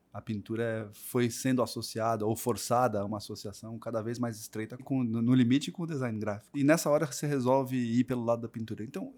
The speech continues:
num exercício de anamnese, autoanamnese, quais eram esses horizontes que estavam aí ainda,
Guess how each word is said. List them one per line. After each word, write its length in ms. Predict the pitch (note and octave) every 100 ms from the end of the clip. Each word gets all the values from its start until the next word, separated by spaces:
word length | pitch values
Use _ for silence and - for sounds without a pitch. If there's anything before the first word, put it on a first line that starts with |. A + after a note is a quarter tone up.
| -
num 240 | D#3+ E3 D3+
exercício 600 | C3+ C#3+ - C#3 C3+ A#2
de 80 | B2+
anamnese, 680 | A#2+ A#2+ A#2 B2 G#2+ G2 G2+
autoanamnese, 1000 | A2+ C3+ B2+ A2+ A2 A2 A2 A2+ G#2+ A2 _ _ _
quais 320 | A3 G#3+ D3
eram 520 | E3 D3 C3 B2 A#2 A2
esses 300 | A2 G#2+ A#2
horizontes 460 | A#2 A#2+ G#2+ B2 A#2
que 80 | -
estavam 260 | - B2
aí 160 | A#2+ B2+
ainda, 320 | A#2+ C3+ B2+